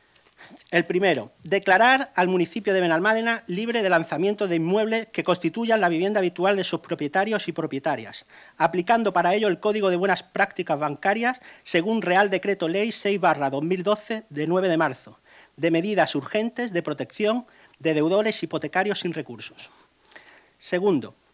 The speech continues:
solicitar al Gobierno del Estado la paralización por decreto de todos los desahucios de ejecución derivados de la ley hipotecaria y que afecten a viviendas de residencia habitual, acatando de esta forma la sentencia del Tribunal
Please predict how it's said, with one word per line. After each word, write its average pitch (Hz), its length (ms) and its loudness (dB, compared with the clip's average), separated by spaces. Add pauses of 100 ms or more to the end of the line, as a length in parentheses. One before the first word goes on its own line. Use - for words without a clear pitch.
(300)
solicitar 185 600 0
al 196 80 4
Gobierno 202 340 2
del 185 100 2
Estado 220 520 -2
la 170 140 2
paralización 165 720 -2
por 180 180 0
decreto 208 400 -4
de 175 80 -2
todos 202 240 -2
los 180 120 0
desahucios 214 720 -2 (140)
de 170 120 -4
ejecución 208 640 -4 (340)
derivados 180 420 2
de 208 60 2
la 175 100 4
ley 185 140 2
hipotecaria 160 640 -4 (400)
y 165 100 -2
que 175 100 2
afecten 147 640 -2
a 156 100 0
viviendas 220 640 0 (420)
de 156 140 4
residencia 170 560 0
habitual, 135 480 -2 (240)
acatando 196 480 -2
de 185 80 -2
esta - 160 -4
forma 220 400 -6
la 180 80 -4
sentencia 160 720 -6 (320)
del 160 220 -2
Tribunal 165 520 0